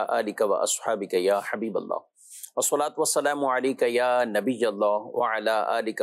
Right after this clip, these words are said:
و اصحابک یا نور اللہ۔ مدنی چینل کے ناظرین، پروگرام دارالافتاء اہل سنت میں آپ کو مرحبا کہتے ہیں، خوش آمدید کہتے ہیں۔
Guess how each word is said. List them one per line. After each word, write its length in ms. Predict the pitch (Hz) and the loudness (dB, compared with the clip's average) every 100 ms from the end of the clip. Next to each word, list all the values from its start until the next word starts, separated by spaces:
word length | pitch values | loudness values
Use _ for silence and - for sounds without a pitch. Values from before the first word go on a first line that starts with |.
| 101 | 0
و 60 | |
اصحابک 680 | 95 - - - 107 101 104 | 0 -2 -2 -2 -2 -2 -2
یا 320 | 98 104 101 110 143 _ - | 2 2 2 -2 -8 _ -6
نور 300 | 107 110 98 | 0 2 2
اللہ۔ 220 | - - - _ - - - _ | 0 -4 -8 _ -20 -20 -20 _
مدنی 220 | 123 139 175 | -2 0 2
چینل 240 | 185 170 | 0 0
کے 280 | - 165 160 - | 2 2 2 0
ناظرین، 420 | 127 120 110 139 | 0 0 2 2
پروگرام 520 | 135 123 107 117 120 120 | 2 0 2 2 0 0
دارالافتاء 720 | 95 120 120 - 110 107 104 - | 2 2 0 0 0 2 0 0
اہل 160 | 110 107 | 0 0
سنت 340 | - 113 120 - | 0 0 0 -2
میں 220 | 98 90 - | -4 -4 -4
آپ 260 | 107 101 _ | -4 -4 _
کو 420 | - 90 87 - _ _ - | 0 2 2 -4 _ _ -8
مرحبا 380 | 117 - 104 | -6 -2 -2
کہتے 320 | 107 - - 113 | -2 -4 -6 -10
ہیں، 80 | |
خوش 280 | - - - | -10 -10 -6
آمدید 320 | 104 107 123 | -6 -2 -4
کہتے 280 | - - | 0 -2
ہیں۔ 60 | - | -2